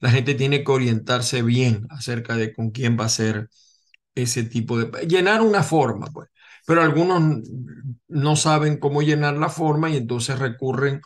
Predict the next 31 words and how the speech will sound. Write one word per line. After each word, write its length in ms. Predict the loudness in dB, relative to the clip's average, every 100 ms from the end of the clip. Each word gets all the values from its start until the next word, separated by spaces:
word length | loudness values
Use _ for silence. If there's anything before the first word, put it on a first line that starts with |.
| _ _ _ _
a 100 | -2
estos 280 | -2 2 2
gestores. 480 | 2 2 0 0 0
Muchos 440 | 2 4 4 2
son 200 | 2 0
muy 200 | 0 0
honestos. 500 | 0 0 -2 -6 -16 -20 _ _ _ -4
La 160 | 0
minoría, 520 | 2 2 2 2 2
hay 120 | 2 0
una 180 | 2 2
minoría 520 | 2 2 0 0 -2
como 260 | -6 -6
siempre. 380 | -6 -8 -12 -20 _ _ _ _ _
Y 160 | 0
miren 320 | 4 4 4 2
esto 340 | 0 2 0
en 120 | 2
Los 200 | 0 0
Ángeles. 520 | 0 2 0 0 -6 _
Los 280 | -4 -2 0
Ángeles, 440 | 2 2 0 0
el 140 | 0 0
nuevo 260 | 0 0
objetivo 520 | 0 -2 -2 -2 2
de 60 | 2
los 120 | 2
autobuses 600 | 0 -2 -2 -2 -2 0
de 120 | 0
migrantes 540 | 0 -2 0 -2 -2 -2
enviados, 600 | 0 0 0 0 -2